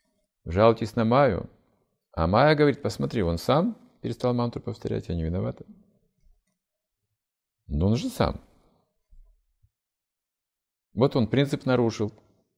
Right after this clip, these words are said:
Греховной деятельностью занимается. Я тут при чем?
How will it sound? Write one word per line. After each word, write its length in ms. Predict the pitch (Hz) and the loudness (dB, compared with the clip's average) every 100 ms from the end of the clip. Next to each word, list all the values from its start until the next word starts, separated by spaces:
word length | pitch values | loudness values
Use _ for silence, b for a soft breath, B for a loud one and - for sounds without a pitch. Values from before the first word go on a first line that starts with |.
| _ _ _ _ _ - | _ _ _ _ _ -6
Греховной 320 | 104 143 117 | -2 0 2
деятельностью 340 | 113 131 110 107 | 2 2 -4 -4
занимается. 400 | 107 104 82 113 | -2 -2 0 0
Я 40 | |
тут 160 | 90 71 | 0 -6
при 120 | - | -16
чем? 160 | - | -20